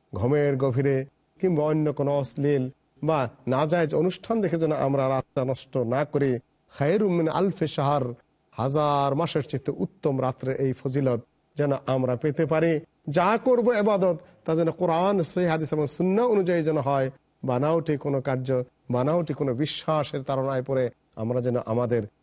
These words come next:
জীবন এবং ইবাদতকে নষ্ট না করে আল্লাহ পাক আমাদেরকে তার সহিহ তরিকা অনুযায়ী ইবাদত করার তৌফিক দান করুন। দুনিয়া আমাদের কল্যাণকর হোক, আখিরাত আমাদের কল্যাণকর হোক।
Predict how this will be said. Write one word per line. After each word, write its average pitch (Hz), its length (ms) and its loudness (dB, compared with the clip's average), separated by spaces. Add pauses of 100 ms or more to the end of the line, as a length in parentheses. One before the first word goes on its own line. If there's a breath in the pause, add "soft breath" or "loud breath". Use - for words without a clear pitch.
(140)
জীবন 135 340 0
এবং 123 300 -2
ইবাদতকে 117 460 -4
নষ্ট - 280 -8
না 120 280 -2
করে 127 360 -2 (340)
আল্লাহ 131 260 -2
পাক 123 180 -4
আমাদেরকে 127 680 0 (380)
তার 113 240 -2 (300)
সহিহ 170 840 0
তরিকা 175 340 0
অনুযায়ী 131 380 0 (280)
ইবাদত 120 360 -4
করার 117 220 -4
তৌফিক 117 400 -4
দান 113 260 -2
করুন। 113 320 -2 (320)
দুনিয়া 156 300 2
আমাদের 131 300 0
কল্যাণকর 123 580 -2
হোক, 117 260 -2 (420)
আখিরাত 190 460 0
আমাদের 156 240 0
কল্যাণকর 127 520 -2
হোক। 117 260 0